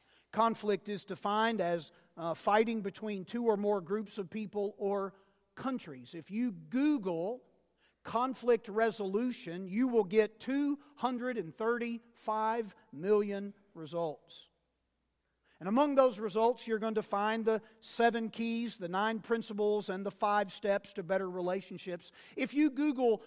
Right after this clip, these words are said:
conflict resolution in the church, you get thirty-seven million one hundred thousand results. In other words, it doesn't look very different between the sacred and the secular.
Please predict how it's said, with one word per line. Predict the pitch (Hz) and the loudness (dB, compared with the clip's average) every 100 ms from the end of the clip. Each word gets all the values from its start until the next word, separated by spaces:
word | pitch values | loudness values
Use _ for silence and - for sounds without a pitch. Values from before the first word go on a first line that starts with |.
| - | -6
conflict | 269 269 254 247 240 | -2 -2 0 0 2
resolution | 233 220 214 233 220 220 208 190 _ | 0 0 -2 -2 -2 -4 -4 -10 _
in | 233 226 | -2 -2
the | 190 | -2
church, | - 294 359 262 254 - - - _ _ _ _ _ 185 | -6 -6 0 0 0 -8 -20 -20 _ _ _ _ _ 0
you | 240 | 4
get | 254 254 254 | 6 6 4
thirty-seven | 269 277 269 - 285 277 277 254 | 2 2 0 -2 0 2 2 2
million | 269 262 254 247 247 | 2 2 2 0 0
one | 262 262 262 - | 0 0 -4 -10
hundred | - 269 240 247 208 | -6 -4 -2 -4 -2
thousand | 277 320 330 233 208 175 160 | 2 4 4 0 -4 -6 -10
results. | 185 165 156 170 135 - - - - - | -12 -10 -2 -2 -2 -10 -20 -20 -16 -2
In | 269 | 4
other | 311 | 6
words, | 285 277 220 - - | 6 2 0 -14 -2
it | 240 240 | 2 4
doesn't | 277 349 359 - | 4 2 -2 -4
look | 240 302 285 - _ 196 | 0 0 0 -10 _ -8
very | 175 294 285 269 | 6 6 6 0
different | 233 160 269 - 196 202 214 | -6 2 2 2 -8 -8 -6
between | 208 226 233 240 233 220 - 180 | -6 -6 -8 -4 -4 -6 -8 -8
the | |
sacred | 208 - 277 269 - 170 185 185 _ _ _ - | -8 -2 -2 -2 -4 -4 -4 -8 _ _ _ -10
and | 175 185 | -8 -6
the | 196 | -8
secular. | - 233 _ 139 123 110 - | -8 -10 _ -14 -14 -16 -20